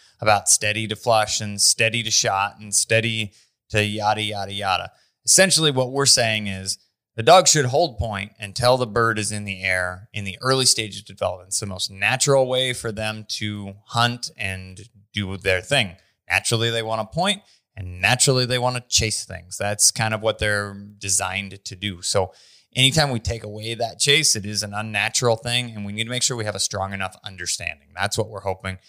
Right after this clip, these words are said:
because if you don't, you end up with the sour training or lack of desire to do the task anymore, 'cause they're like, "Well, this isn't any fun. Why am I gonna do this?"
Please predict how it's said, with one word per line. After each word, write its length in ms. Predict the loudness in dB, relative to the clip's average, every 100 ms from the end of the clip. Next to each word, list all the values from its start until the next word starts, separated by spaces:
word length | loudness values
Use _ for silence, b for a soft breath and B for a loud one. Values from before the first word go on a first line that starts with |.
| b b _
because 200 | -4 -4
if 120 | -4
you 80 | 4
don't, 300 | 8 8 6 -4 _ _ _
you 140 | 0
end 120 | 2 2
up 140 | 0
with 200 | -6 -4
the 120 | 0
sour 400 | 4 6 6 2
training 520 | 0 -4 -4 -4 -6
or 240 | -6 -6 -4
lack 240 | -2 -4
of 100 | -6
desire 320 | -2 0 0
to 60 | -4
do 120 | -14
the 120 | -12
task 340 | -4 -2 2 2
anymore, 240 | 0 -4
'cause 160 | -6 -6
they're 100 | -6
like, 140 | -8
"Well, 140 | -12 -6
this 140 | -4
isn't 160 | -2 -4
any 100 | -10
fun. 400 | -10 -8 -8 -4
Why 180 | 0 0
am 120 | -2
I 40 |
gonna 160 | -8 -8
do 200 | -10 -10
this?" 280 | -6 -4